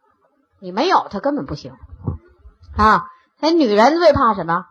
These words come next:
最怕老。男人最怕事业不成，女人最怕老。你说这女人你要不补充蛋白质，你根本不行。男人最怕事业不成，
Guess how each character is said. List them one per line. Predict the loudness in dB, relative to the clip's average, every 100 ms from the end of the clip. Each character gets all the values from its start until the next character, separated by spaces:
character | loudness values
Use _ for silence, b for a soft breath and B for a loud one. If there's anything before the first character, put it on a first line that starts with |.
| _
最 | -2
怕 | 2 2
老。 | 0 -4 -12 _ _ _ _ _ _ _ _ _ _ _
男 | 0 2 4
人 | 2
最 | 4 2
怕 | 4 2
事 | 0 -6 -6 -2
业 | 0
不 | -2 -2
成， | -4 -6 -6
女 | -6 -2
人 | 0 0
最 | -2
怕 | 0 0
老。 | -2 -6 -10 _
你 | -14
说 | -4 0
这 | 0
女 | 0 0
人 | -2 -2
你 | 0
要 | 2 2
不 | 0
补 | -6 -8
充 | -6
蛋 | -2 -2
白 | -4
质， | -6
你 | -12
根 | -14
本 | -16
不 |
行。 | -20 -20 _ _ _ _ _ _ _ _
男 | -2 0
人 | 0 -2
最 | 0 0
怕 | 0
事 | -2 -4 -4
业 | -2
不 | -2
成， | -6 -10 -12